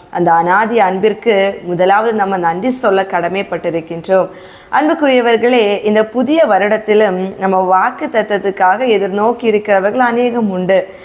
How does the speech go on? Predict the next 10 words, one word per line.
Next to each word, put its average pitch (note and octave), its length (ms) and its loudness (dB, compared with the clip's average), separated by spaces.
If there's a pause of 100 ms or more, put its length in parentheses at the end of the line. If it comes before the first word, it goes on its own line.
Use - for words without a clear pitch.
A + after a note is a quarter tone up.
(200)
தவறு A3+ 380 2
என்று G#3+ 220 0
சொல்லவில்லை. F#3+ 840 2 (160)
அவருடைய F#3 480 2
வாக்கு F#3+ 460 0
தத்தம் A3 420 -2
தான் A3+ 240 0
நம்மை F#3 360 0
இந்த G#3 320 0
அளவிற்கு G#3 840 0